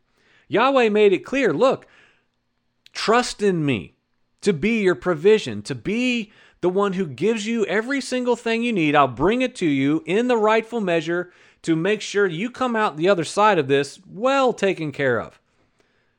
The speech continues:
It was just a simple principle within this text. But even here, like, personally speaking still for another minute, like,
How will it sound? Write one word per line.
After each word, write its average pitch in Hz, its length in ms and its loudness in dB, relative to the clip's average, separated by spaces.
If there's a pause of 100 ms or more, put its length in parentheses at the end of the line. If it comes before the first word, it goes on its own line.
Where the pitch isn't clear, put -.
It 180 80 0
was 214 140 -2
just 247 200 -6
a 226 80 -6
simple 240 380 -2
principle 156 500 -2
within 110 260 -4
this 87 180 -14
text. - 380 -18 (1800)
But 151 200 -2
even 226 240 0
here, 214 260 2
like, 131 320 0
personally 180 460 0
speaking 185 400 -2
still 240 300 0
for 143 140 -4
another 135 240 -2
minute, 190 300 -4
like, 113 240 -4